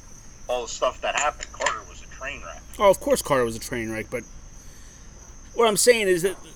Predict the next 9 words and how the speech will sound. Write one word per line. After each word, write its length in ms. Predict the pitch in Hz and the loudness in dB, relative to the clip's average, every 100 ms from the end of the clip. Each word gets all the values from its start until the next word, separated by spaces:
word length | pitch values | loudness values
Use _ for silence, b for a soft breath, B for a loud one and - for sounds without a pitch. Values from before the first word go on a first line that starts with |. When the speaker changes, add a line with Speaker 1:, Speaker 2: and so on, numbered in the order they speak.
| 170 | -8
Speaker 2:
especially 420 | 151 233 202 190 | 0 2 2 2
nowadays, 760 | 165 175 190 156 147 143 147 135 | 4 6 6 4 2 2 0 0
like, 220 | 139 139 - - - B B B B - - | -2 -2 -8 -18 -20 B B B B -18 -10
the 80 | - | -6
Democratic 680 | 139 151 170 170 180 170 - | 2 2 2 0 4 2 4
Party 400 | 170 151 156 160 | 6 8 8 4
aims 480 | 139 143 147 165 165 | 2 2 2 2 0
for 460 | - - 143 143 143 | -2 4 6 8 6
that 260 | 127 123 | 4 0